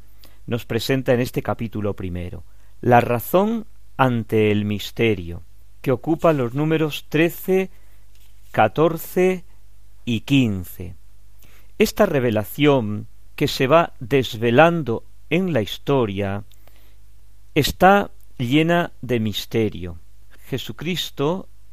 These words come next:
en sus años de presencia entre nosotros, en esos treinta y tres años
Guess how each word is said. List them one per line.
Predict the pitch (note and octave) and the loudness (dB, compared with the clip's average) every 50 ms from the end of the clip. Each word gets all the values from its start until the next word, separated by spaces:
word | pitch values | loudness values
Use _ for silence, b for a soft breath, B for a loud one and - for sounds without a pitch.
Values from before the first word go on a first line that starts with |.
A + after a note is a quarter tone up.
| - - - | -16 -10 -6
en | A#2 A#2 A2 | -4 -4 -4
sus | G#2 - - G#2 - - - - | -4 -6 -8 -8 -8 -10 -4 2
años | - C3+ C#3 C#3+ C3+ B2+ C3 B2 A#2+ A2 | 4 4 4 4 2 0 0 0 -2 -2
de | A2+ A#2+ | -4 -4
presencia | - - - A2 - - C#3+ C3+ C#3 C3+ - - A#2 A2 | -4 -4 -4 -4 -2 0 0 0 0 -2 -4 -2 -2 0
entre | A2 G#2+ G#2+ - - G2 | 0 0 -2 -6 -6 -6
nosotros, | F#2+ F#2+ F#2+ - - D3 D#3+ D#3+ D#3 - B2 B2+ B2+ C3 B2+ - b b b b b b b b | -6 -6 -6 -4 0 0 0 0 0 -2 -4 -2 -2 -2 -4 -8 b b b b b b b b
en | - G#2+ G#2+ | -4 -2 -2
esos | A#2 A#2+ - - A#2 - - | -2 -2 -4 -6 -8 -8 -6
treinta | - A2 A2 G2 G2 - G#2+ | -4 -2 -2 -2 -2 -4 -4
y | G2 | -4
tres | - - A2 A2+ A2 - | -2 -2 -2 -2 0 2
años | B2 B2+ B2+ A#2+ A2 A2 G#2+ G#2+ G#2 - | 2 2 4 2 0 0 -2 -2 -4 -8